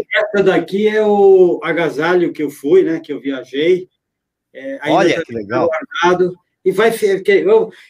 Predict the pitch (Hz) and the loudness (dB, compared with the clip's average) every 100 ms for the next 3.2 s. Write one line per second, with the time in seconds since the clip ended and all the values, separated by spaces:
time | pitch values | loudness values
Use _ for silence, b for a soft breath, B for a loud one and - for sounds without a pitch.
0 | B 220 220 220 247 233 220 240 226 - | B -2 -2 -2 -2 0 0 0 0 0
1 | 226 233 226 247 247 208 185 151 - 147 | -2 -6 -2 -2 0 2 2 -2 -8 -10
2 | 175 160 170 214 190 - - 131 - _ | -8 -6 -6 -6 -12 -18 -12 -12 -14 _
3 | _ - | _ -8